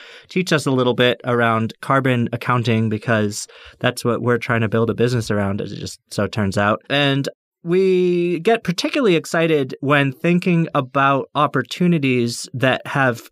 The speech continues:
historically emitted carbon that can potentially play a role in storing that same carbon.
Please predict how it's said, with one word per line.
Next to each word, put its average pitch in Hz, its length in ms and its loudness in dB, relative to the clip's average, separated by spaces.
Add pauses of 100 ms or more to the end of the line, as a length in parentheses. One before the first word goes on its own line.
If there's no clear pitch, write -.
historically 151 720 0
emitted 127 440 0
carbon 104 500 -2 (260)
that 123 160 0
can 113 220 -2
potentially 123 520 -2
play 120 280 0
a 113 100 0
role 117 320 2
in 104 160 -2
storing 117 460 0
that 104 200 -2
same 104 260 -2
carbon. 104 520 -2